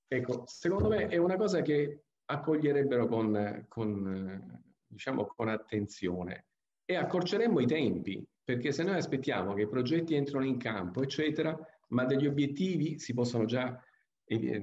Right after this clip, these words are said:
diciamo, identificare nella fase di progettazione, nella fase di ideazione, nella, cioè, ci sono, mm,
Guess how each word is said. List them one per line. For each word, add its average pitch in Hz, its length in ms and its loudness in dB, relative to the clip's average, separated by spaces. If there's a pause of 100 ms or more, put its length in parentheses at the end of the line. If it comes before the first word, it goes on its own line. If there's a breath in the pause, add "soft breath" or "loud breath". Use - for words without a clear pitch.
(120)
diciamo, 107 340 0
identificare 117 640 0
nella 101 200 2
fase 110 280 0
di 101 100 0
progettazione, 104 760 -2
nella 98 220 -4
fase 110 260 0
di 107 100 -2
ideazione, 107 920 0
nella, 117 400 -2
cioè, - 280 -4
ci - 160 -12
sono, 147 360 -2
mm, 120 80 2